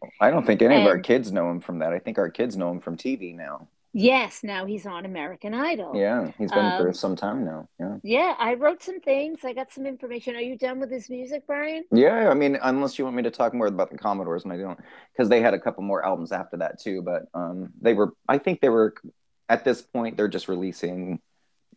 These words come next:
Speaker 1: different
Speaker 2: Old music.
Speaker 1: compilations. Yeah,
Speaker 2: Yeah.
Speaker 1: it, it just
Speaker 2: And
Speaker 1: seems to be, like, different mixes of, <laughs> like, the same
Speaker 2: And
Speaker 1: songs.
Speaker 2: for our listeners,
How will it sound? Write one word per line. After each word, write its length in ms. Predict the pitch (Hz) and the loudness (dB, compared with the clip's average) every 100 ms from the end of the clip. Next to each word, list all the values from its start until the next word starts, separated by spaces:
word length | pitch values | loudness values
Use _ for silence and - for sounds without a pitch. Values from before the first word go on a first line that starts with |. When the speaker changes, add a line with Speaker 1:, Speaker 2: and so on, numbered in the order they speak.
| - - | -8 4
Speaker 1:
different 360 | 117 - 98 | 4 6 2
Speaker 2:
Old 300 | - 95 92 | 4 6 6
music. 220 | 90 90 - | 6 6 4
Speaker 1:
compilations. 400 | 87 87 92 - | 2 2 -2 0
Yeah, 440 | - 151 151 120 104 | 4 6 8 8 6
Speaker 2:
Yeah. 60 | |
Speaker 1:
it, 100 | 110 | 4
it 200 | 131 120 | 2 -2
just 160 | - 135 | 0 2
Speaker 2:
And 60 | 147 | 2
Speaker 1:
seems 200 | 135 - | 0 -4
to 100 | 135 | -4
be, 360 | 131 123 123 - | -2 -2 -4 -4
like, 240 | 104 104 | -4 -2
different 280 | 90 - 98 | -4 -6 -6
mixes 380 | 98 - - 101 | -8 -8 -8 -8
of, 160 | 104 - | -8 -10
<laughs> 120 | 117 131 | -12 -8
like, 200 | 95 - - | -8 -8 -8
the 160 | 95 | -6
same 220 | 92 87 | -4 -2
Speaker 2:
And 380 | 247 254 - 247 | 0 0 -2 -6
Speaker 1:
songs. 160 | - - | -12 -14
Speaker 2:
for 240 | - 359 359 | -4 -2 0
our 160 | 294 | 0
listeners, 800 | 247 262 - 269 269 269 240 - | -2 -6 -6 -6 -4 -6 -10 -20